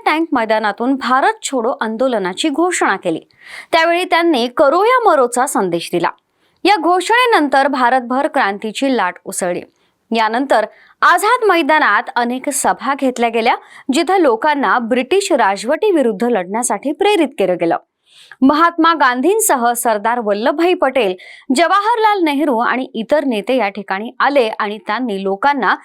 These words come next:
स्वातंत्र्य लढ्याच्या संघर्षात भाग घेण्यासाठी आवाहन इथूनच केलं. तेव्हा आझाद मैदान म्हणजे सामान्य लोकांसाठी ब्रिटिशांच्या विरोधातल्या चळवळीचं मुख्य ठिकाण झालं होतं. स्वर्गीय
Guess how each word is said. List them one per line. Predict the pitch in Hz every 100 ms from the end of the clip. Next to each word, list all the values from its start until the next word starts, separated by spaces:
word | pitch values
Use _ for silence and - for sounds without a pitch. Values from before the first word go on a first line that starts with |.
| - -
स्वातंत्र्य | - 392 392 466 480 440 330
लढ्याच्या | 294 302 311 311
संघर्षात | 277 226 240 262 233 240 247
भाग | 196 233 311 311
घेण्यासाठी | 240 220 202 190 294
आवाहन | 214 190 196 269 359 -
इथूनच | 359 - 311 190 -
केलं. | 190 190 - _ _ _ _ _ _ _ _ _ _ _ - - - -
तेव्हा | 403 440 285 294
आझाद | 302 453 480
मैदान | 415 349 311 214 233
म्हणजे | 240 262 262 208
सामान्य | 254 254 196 247 330 392
लोकांसाठी | 349 302 294 277 247 277
ब्रिटिशांच्या | 285 226 220 269 320 311 311 403
विरोधातल्या | 320 262 240 240 226 247
चळवळीचं | 254 240 233 294 311 208 - 185 - - -
मुख्य | 320 403 - 440
ठिकाण | 381 262 202 214 262
झालं | 214 175
होतं. | 175 190 - _ _ _ _ -
स्वर्गीय | 349 370 349